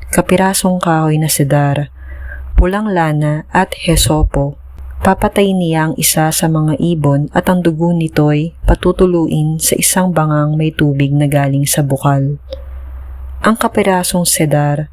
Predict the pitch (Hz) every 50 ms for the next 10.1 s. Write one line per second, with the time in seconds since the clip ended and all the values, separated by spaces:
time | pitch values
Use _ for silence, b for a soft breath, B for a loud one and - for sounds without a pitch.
0 | - - - - 175 180 180 - 175 165 160 156 156 151 151 147 143 143 139 143
1 | 139 139 139 143 - - B B B B B B B B - 202 214 220 202 214
2 | 202 - - 175 165 151 - - - 147 143 151 - - 185 - - 196 185 180
3 | 170 170 156 160 175 175 185 190 185 175 - 156 147 143 135 143 147 143 143 147
4 | - B B B B B B B B B B B - - - 208 214 - - 196
5 | - 196 - - 190 185 175 165 170 156 156 156 156 151 147 147 151 - - 151
6 | 139 147 139 143 143 143 139 - - - - - - - - - - - - -
7 | - - - - - - - - - - - - - - - - - - - -
8 | - - - - - - - - - - - - - - - - - - - -
9 | - - - - 151 - - 202 - - 151 151 - - 156 160 175 180 - -
10 | -